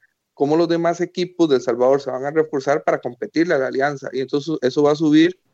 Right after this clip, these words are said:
los niveles de cada liga. Entonces eso es bueno que estos torneos ahora sí que metieron ya a todos los equipos grandes de los, de, de los diferentes países,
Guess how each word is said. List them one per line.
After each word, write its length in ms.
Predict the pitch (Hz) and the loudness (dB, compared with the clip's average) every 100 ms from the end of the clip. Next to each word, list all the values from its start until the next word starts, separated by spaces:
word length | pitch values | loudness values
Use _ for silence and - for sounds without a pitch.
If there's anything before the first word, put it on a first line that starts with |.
| _ _ _ _ | _ _ _ _
los 240 | - 127 127 | 0 2 4
niveles 420 | 127 123 127 156 | 4 4 4 4
de 100 | 139 | 2
cada 220 | 135 127 | 2 2
liga. 280 | 131 151 139 | 4 0 -2
Entonces 360 | 123 127 135 151 | -4 -6 -6 -2
eso 200 | 151 175 | -2 -2
es 60 | 165 | 0
bueno 320 | 170 180 180 | 0 0 -2
que 100 | 135 | -4
estos 240 | - 165 | -4 -6
torneos 420 | - 139 147 170 | -2 0 0 0
ahora 220 | 135 139 147 | 2 2 2
sí 160 | 170 | 0
que 180 | 131 117 _ | -2 -6 _
metieron 420 | 131 120 143 160 | -6 -2 0 0
ya 120 | 160 156 | 2 0
a 100 | - | 2
todos 140 | 139 | -2
los 100 | 151 | -2
equipos 400 | 156 165 170 156 | -10 -10 -6 -2
grandes 360 | 160 175 151 - | 0 0 -4 -12
de 120 | - | -14
los, 140 | - | -12
de, 120 | 143 131 | -8 -10
de 140 | 131 135 | -8 -10
los 120 | 117 | -8
diferentes 460 | 123 135 135 - | -6 -6 -4 -6
países, 480 | - 165 160 170 196 | -2 2 2 2 -2